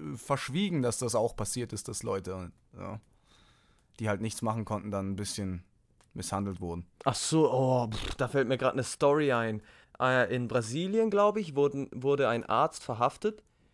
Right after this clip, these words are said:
Speaker 2: weil er seine, äh, äh, seine Patienten sexuell misshandelt hat während der Narkose und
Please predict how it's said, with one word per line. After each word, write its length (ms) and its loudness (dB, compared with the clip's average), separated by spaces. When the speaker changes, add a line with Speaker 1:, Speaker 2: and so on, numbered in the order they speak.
Speaker 2:
weil 240 2
er 120 0
seine, 1500 -4
äh, 80 -6
äh, 380 -4
seine 220 -4
Patienten 1000 0
sexuell 360 0
misshandelt 580 -2
hat 180 -8
während 340 -2
der 280 -2
Narkose 560 -4
und 160 -6